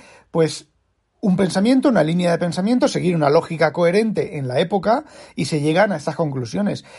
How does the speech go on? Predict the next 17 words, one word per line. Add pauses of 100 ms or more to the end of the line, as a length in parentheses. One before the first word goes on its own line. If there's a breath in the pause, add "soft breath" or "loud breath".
(120)
Pero
estas
conclusiones,
desde
el
punto
de
vista, (460 soft breath)
eh,
de
la
época,
eran
igualmente
de
vali-,
válidas